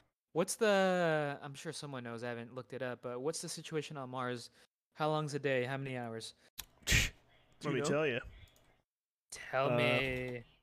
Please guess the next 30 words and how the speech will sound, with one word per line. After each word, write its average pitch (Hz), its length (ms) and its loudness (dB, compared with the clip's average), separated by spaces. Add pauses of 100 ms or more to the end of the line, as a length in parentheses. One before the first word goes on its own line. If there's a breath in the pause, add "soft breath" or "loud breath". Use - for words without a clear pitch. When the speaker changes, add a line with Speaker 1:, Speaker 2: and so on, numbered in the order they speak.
(1600)
Speaker 1:
Because 160 340 2
that's 147 180 2
where 220 100 8
we're 190 80 8
going, 190 280 4
bro. 196 280 2 (640 soft breath)
We 170 60 -6
got 180 180 4
little, 185 340 4
uh, 147 520 4 (840)
Elon 180 280 -2
Musk 175 260 -4
Junior 180 440 -2
gonna 180 180 -4
be 165 60 2
Speaker 2:
It's - 100 4
Speaker 1:
the - 40 2
Speaker 2:
true. 156 200 4
Speaker 1:
first - 300 -4
president 175 540 -2 (500)
of 156 260 0
Mars. 175 640 -2 (1300)
Speaker 2:
Okay, 131 240 2
how 135 200 6
long 160 300 8
is 139 120 6
a 127 60 4
day? 127 500 4 (920 loud breath)
Okay, 143 220 6
so 143 640 10